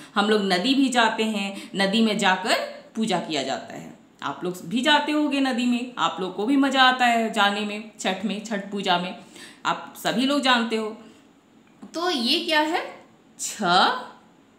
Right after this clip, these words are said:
ठ, छठ। अब देखिए नंबर Five। Number five में है बड़ी ईद, ईद। ईद मुख्यतः मुस्लिम लोगों का पर्व है। ईद में एक महीने का उपवास रखा जाता है,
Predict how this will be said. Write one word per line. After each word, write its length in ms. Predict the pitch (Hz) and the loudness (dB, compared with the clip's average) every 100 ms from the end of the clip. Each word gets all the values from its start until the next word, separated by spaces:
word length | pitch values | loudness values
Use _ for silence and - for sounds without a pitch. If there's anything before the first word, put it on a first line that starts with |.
| _ _ - | _ _ -12
ठ, 100 | - 185 196 453 - - - | 2 6 6 4 -2 -14 -14
छठ। 340 | - 175 - - - _ - | -4 -4 -4 -8 -20 _ -2
अब 160 | 285 277 | 0 2
देखिए 340 | 370 359 381 | 0 0 -2
नंबर 400 | 294 233 262 440 508 - - - 233 | -2 -2 0 -2 -2 -12 -20 -10 -2
Five। 300 | - - - | 0 -2 -6
Number 300 | 175 240 294 | -2 0 0
five 320 | 294 294 311 359 | 2 2 2 0
में 140 | 381 | -6
है 280 | 359 339 311 285 180 165 | -6 -4 -4 -4 -8 2
बड़ी 240 | 254 311 320 - | 2 2 -2 -4
ईद, 500 | 247 247 277 190 165 165 117 - - - _ _ | -4 -4 -6 -8 -2 -2 -2 -6 -18 -20 _ _
ईद। 380 | 254 214 - - - _ _ _ _ _ _ _ | -6 -6 -8 -14 -20 _ _ _ _ _ _ _
ईद 280 | 294 339 392 | 0 2 2
मुख्यतः 580 | 320 294 294 262 254 226 | 2 0 0 0 2 4
मुस्लिम 500 | 247 226 262 - 302 370 | 6 4 2 0 -2 0
लोगों 320 | 240 196 208 | 0 0 0
का 180 | 214 269 508 - - - - | 4 4 2 -4 -16 -20 -2
पर्व 220 | 185 139 | 0 0
है। 300 | 147 - - - - _ _ - | -4 -12 -16 -20 -20 _ _ -2
ईद 280 | 262 311 311 | 4 4 4
में 140 | 285 | 4
एक 480 | 294 294 254 269 - | 4 2 0 0 2
महीने 380 | 226 220 220 226 | 0 2 2 2
का 120 | 220 | 2
उपवास 480 | 190 190 180 165 170 | 0 -2 2 2 2
रखा 280 | 160 156 165 | -6 -8 -8
जाता 320 | 147 139 - | -6 -8 -10
है, 280 | 143 156 - | -12 -12 -16